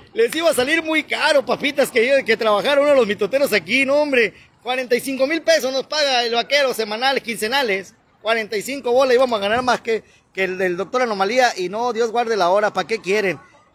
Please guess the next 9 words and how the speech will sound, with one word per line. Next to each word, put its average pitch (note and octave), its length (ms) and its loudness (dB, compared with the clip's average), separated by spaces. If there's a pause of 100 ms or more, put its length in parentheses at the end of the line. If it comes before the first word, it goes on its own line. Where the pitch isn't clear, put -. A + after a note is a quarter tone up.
(200)
Y G3 100 -2
no D4 160 2
contestó, C4+ 460 2
¿verdad, C#4+ 280 2
oigan? G#3 400 -2 (520)
No D4 160 -4
contestó, B3+ 540 -2
no. D#4 340 0
Eh, A#2+ 320 -10